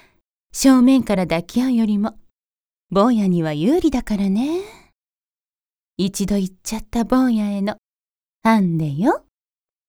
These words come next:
お姉さんと楽しい背面エッチ、いっ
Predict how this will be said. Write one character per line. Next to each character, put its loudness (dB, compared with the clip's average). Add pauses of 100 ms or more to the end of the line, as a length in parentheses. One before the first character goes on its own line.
(720)
お 6
姉 4
さ -4
ん -4
と -2 (800)
楽 -2
し -6
い -4 (260)
背 -2
面 -2
エ -12
ッ -10 (140)
チ、 -12 (1000)
い -2
っ -20